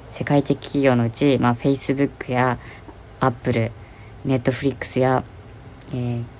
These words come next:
Google、まあ、そういった世界トップ企業が集まって富が集中しているのにもかかわらず、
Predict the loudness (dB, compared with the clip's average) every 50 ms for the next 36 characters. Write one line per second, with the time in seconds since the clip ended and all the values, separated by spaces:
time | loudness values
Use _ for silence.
0 | -2 4 6 6 8 8 6 6 6 4 2 -2 -8 -14 -12 -8 -6 -6 0 4
1 | 6 6 6 4 0 2 4 6 6 4 2 -4 -2 0 2 4 4 4 4 4
2 | 2 2 0 -2 0 2 4 4 4 6 4 2 2 2 0 0 0 0 2 4
3 | 4 4 2 -2 -10 -12 0 4 4 6 6 6 4 2 2 0 0 0 2 2
4 | 2 2 2 0 2 2 2 4 4 4 4 4 4 2 2 0 -2 0 2 2
5 | 4 4 4 4 2 2 4 4 6 6 6 4